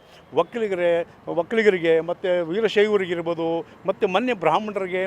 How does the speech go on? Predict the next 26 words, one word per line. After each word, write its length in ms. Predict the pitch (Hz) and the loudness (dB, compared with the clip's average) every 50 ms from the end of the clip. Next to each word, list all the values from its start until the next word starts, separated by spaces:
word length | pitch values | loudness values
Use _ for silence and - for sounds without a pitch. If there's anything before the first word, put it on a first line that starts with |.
| 185 175 | -4 -6
ಮತ್ತು 220 | 170 - 180 156 139 | -6 -4 -2 2 2
ವೈಶ್ಯರಿಗೆ 560 | 170 240 254 - - 208 180 156 135 139 139 180 | 2 2 2 0 0 0 0 2 0 0 2 2
ಹತ್ತು 220 | 202 202 - 277 233 - | 0 0 -2 -6 0 0
ಪರ್ಸೆಂಟ್ 300 | 247 226 - 262 262 - 339 | 0 2 2 -2 -2 0 -2
ಕೊಟ್ರು. 220 | 330 294 285 175 143 - - - - - - - - - - - - - 269 | -2 0 0 0 -2 -2 -8 -18 -20 -20 -20 -20 -20 -20 -12 -2 0 2 2
ಅಂದರೆ 300 | 330 330 285 220 185 180 214 - - - - - - - 143 147 170 196 | 4 4 4 6 6 6 4 2 -2 -4 -12 -20 -20 -18 -12 -8 -6 -4
ಇಡೀ 240 | 240 262 302 302 311 302 285 269 262 | 0 2 4 4 4 4 4 2 0
ಒಂದು 160 | 254 247 254 233 226 | 0 0 -2 -2 -2
ನಮ್ಮ 180 | 226 220 220 208 185 196 | -2 -4 -4 -4 0 2
ಜ-, 180 | 196 196 190 180 170 180 | 2 2 2 0 -2 -2
ಜಗ-, 180 | 196 214 208 196 185 175 165 160 156 151 147 143 156 | 0 2 4 4 6 6 6 4 4 2 0 -2 -4
ಏನ್ 100 | 175 165 156 | -6 2 2
ದೇಶದಲ್ಲಿರ್ತಕ್ಕಂಥ 720 | 208 226 - 285 247 240 247 240 240 233 233 240 220 196 175 143 151 190 - - - - - - 151 165 | 2 4 4 2 0 0 2 -2 -2 0 0 -2 0 2 2 2 2 0 -4 -10 -20 -20 -4 -2 -2 0
ಎಲ್ಲ 120 | 208 240 240 202 175 | 0 0 -2 0 0
ಧರ್ಮದವರಿಗೆ, 600 | 202 233 254 269 269 277 262 233 190 151 131 107 - - - - - - - - - - 175 | 0 0 0 0 2 4 4 4 4 4 -2 -6 -8 -12 -20 -20 -20 -20 -20 -20 -8 -4 -4
ಎಲ್ಲ 120 | 185 214 233 208 196 | -2 -2 -2 0 0
ಜಾತಿ 240 | 208 226 - - 269 240 247 | 0 0 0 -4 -6 0 0
ಜನಾಂಗದವರಿಗೆ 580 | 226 233 240 233 233 226 220 180 147 127 127 - - - - - - - | 2 2 2 0 2 2 2 2 2 -2 -6 -8 -10 -16 -20 -16 -2 2
ಮೀಸಲಾತಿ 380 | 330 330 - - 311 302 294 277 - | 2 2 4 4 2 2 2 -2 -4
ಸಿಗ್ತಾ 240 | 311 - - 294 262 240 | -4 2 4 6 6 6
ಇದೆ. 160 | 202 208 120 113 117 135 | 4 2 -2 -2 -2 0
ಮೀಸಲಾತಿ 520 | 196 294 311 294 - 294 277 285 294 285 240 165 | 0 0 0 2 4 4 4 4 4 0 2 4
ಯಾಕೆ 160 | 170 220 - - - | 4 4 2 0 -2
ತೆಗಿತಾ, 320 | 180 196 302 339 330 285 269 269 269 254 254 247 240 208 - | 0 0 0 2 4 4 4 4 2 2 0 0 -2 0 -2
ತೆಗಿಬೇಕು 360 | 226 247 311 302 294 285 233 285 269 | 0 2 2 2 2 2 2 2 2
ಅಂತ 100 | 247 | 4